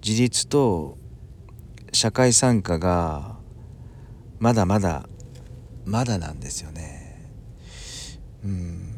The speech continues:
まあ、これ、あの、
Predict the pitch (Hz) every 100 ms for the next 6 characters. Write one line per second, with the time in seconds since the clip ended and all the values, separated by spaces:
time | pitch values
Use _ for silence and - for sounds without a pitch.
0 | 120 110 - - - - 127 113 - 117
1 | 113 - 117 120 117 113 110 107 107 104
2 | - - - 90